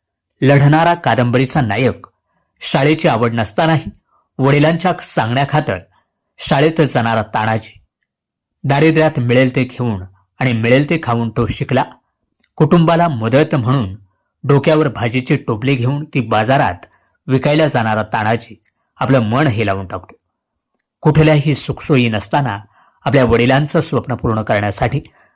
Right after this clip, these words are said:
दारिद्र्याला पाठीवर बांधून हा गडी परिस्थितीशी लढला. मिळेल ते खाल्लं, मिळेल त्यात समाधान मानलं आणि आपलं शिक्षण पूर्ण केलं. कधी कुठल्या गोष्टीसाठी अडून राहिला नाही.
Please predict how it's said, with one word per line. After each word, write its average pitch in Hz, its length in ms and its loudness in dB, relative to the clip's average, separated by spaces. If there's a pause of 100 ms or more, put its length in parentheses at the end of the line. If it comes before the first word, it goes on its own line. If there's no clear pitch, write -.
(180)
दारिद्र्याला 160 480 2
पाठीवर 147 460 -2
बांधून 117 340 -2
हा 101 380 -2 (100)
गडी 139 260 0 (680)
परिस्थितीशी 151 680 0
लढला. 101 260 -4 (580)
मिळेल 165 340 4
ते 185 120 -2
खाल्लं, 113 280 -4 (580)
मिळेल 156 340 4
त्यात 139 140 0
समाधान 123 600 -2
मानलं 95 340 -4 (460)
आणि 123 160 -2
आपलं 110 300 0
शिक्षण - 380 -4
पूर्ण 113 280 -2
केलं. - 200 -10 (920)
कधी 160 220 4
कुठल्या 135 340 2
गोष्टीसाठी 143 580 -2
अडून 110 260 -2
राहिला 110 320 -2
नाही. 101 260 -6